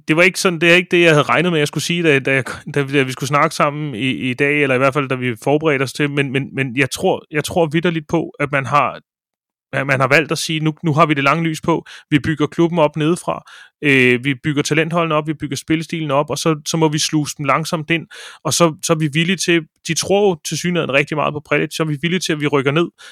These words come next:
men, men, øh, men så får vi styr på fundamentet, og hvis vi samtidig kan sælge, øh, Brogsgaard og nogle, nogle spillere undervejs, så, øh, så er det måske vejen frem," og, og, øh, det er jo også sådan, så, øh, ka-, det nye kapitel, eller det næste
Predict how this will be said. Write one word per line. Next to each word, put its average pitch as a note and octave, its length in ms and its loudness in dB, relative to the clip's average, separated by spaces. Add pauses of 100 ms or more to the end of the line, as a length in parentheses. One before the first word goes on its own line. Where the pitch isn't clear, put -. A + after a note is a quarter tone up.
(120)
men, D3 360 2
men, C3+ 260 0
øh, B2 220 2
men B2 120 -4
så - 140 -2
får E3 160 -2
vi C#3 100 -4
styr C#3+ 260 -2
på D#3 180 -6
fundamentet, D3 520 -2
og D3 60 2
hvis C3+ 140 -10
vi D3 60 -4
samtidig E3+ 400 0
kan C#3+ 100 -8
sælge, E3 340 2
øh, A2+ 380 0 (160)
Brogsgaard D#3 640 0
og C3 80 2
nogle, B2+ 320 -6
nogle B2+ 160 -6
spillere D#3+ 300 0
undervejs, D3 460 0 (500)
så, D#3 400 8
øh, B2 180 2
så D#3+ 160 0
er D#3 60 6
det D#3 120 -2
måske C#3 240 -4
vejen C#3 260 0 (100)
frem," D3+ 240 2
og, A#2+ 380 0
og, A#2 280 2
øh, A2 300 0
det C3+ 120 2
er C3 60 4
jo E3 120 6
også D#3 160 4
sådan, D3+ 160 -4
så, C#3 260 0 (220)
øh, A2 280 -4 (140)
ka-, - 100 -8 (440)
det - 80 0
nye C#3+ 140 2
kapitel, C3+ 400 -2
eller G2+ 140 0
det G2+ 80 -8
næste B2 220 -4